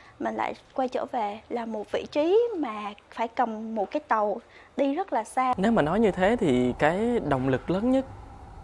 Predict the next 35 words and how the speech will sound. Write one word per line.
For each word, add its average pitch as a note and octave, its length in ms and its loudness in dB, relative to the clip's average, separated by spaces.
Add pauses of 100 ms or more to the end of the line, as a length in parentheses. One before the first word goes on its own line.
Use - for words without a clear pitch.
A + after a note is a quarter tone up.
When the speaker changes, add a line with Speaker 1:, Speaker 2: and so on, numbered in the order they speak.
(320)
Speaker 2:
khiến B3+ 320 4
chị D3 120 2
Vân C#3+ 140 -4
Anh D#3 140 -4
phải, C#3+ 580 2
ờ, D3+ 200 0 (180)
thôi G3 220 2
thúc B3+ 200 -2
là F3+ 80 2
mình C3+ 180 0 (120)
phải C#3+ 120 -2
tiếp B3 220 4
tục - 180 0
nữa, B2+ 200 -4 (320)
đó F#3+ 80 -2
là E3+ 100 -2
gì? C3+ 140 0 (760)
Speaker 1:
Ờ, A#3 260 6
Vân C#4 120 6
Anh D4+ 120 4
nghĩ C#4+ 160 2
rằng A3+ 420 0
cái C4+ 160 2
động D#4+ 160 0
lực B3+ 180 0
lớn C#4+ 220 2
nhất G4 160 -2
của B3+ 120 4
mình B3+ 260 0
á, A3+ 100 -4 (400)
ờ, A3 440 0 (200)
đó C4+ 140 4
chính E4 240 -2
là, A3 420 4 (260)
ờ, G3+ 340 -6